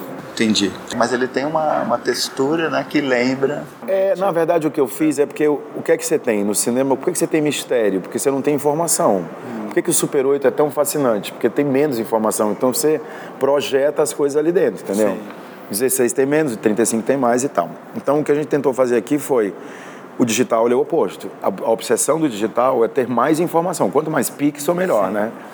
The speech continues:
Speaker 2: Então, o que eu fiz ali foi o seguinte. Primeiro, que eu detonei o digital. Eu peguei, em vez de filmar com oitocentas asas, eu filmei com nove mil e seiscentas asas. Então,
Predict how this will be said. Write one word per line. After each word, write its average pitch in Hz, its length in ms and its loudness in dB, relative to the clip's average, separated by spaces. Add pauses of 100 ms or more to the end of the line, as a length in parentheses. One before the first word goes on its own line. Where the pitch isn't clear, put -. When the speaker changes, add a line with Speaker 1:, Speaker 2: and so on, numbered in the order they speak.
(460)
Speaker 2:
Então, 160 220 0
o 170 40 0
que 180 100 -2
eu 175 80 2
fiz 151 240 0
ali 151 180 4
foi 170 120 0
o 156 40 2
seguinte. 151 320 0
Primeiro, 160 320 2
que - 100 -6
eu 127 60 -2
detonei 160 580 0
o 160 40 2
digital. 139 420 0
Eu 110 80 2
peguei, 127 380 2
em 127 80 2
vez 139 180 0
de - 80 -8
filmar 120 320 2
com 113 140 -2
oitocentas 110 520 2
asas, 123 140 2
eu - 60 -8
filmei 123 180 0
com 127 80 -4
nove 127 240 0
mil 139 100 2
e 135 40 0
seiscentas 139 580 0
asas. 87 280 0
Então, 120 300 0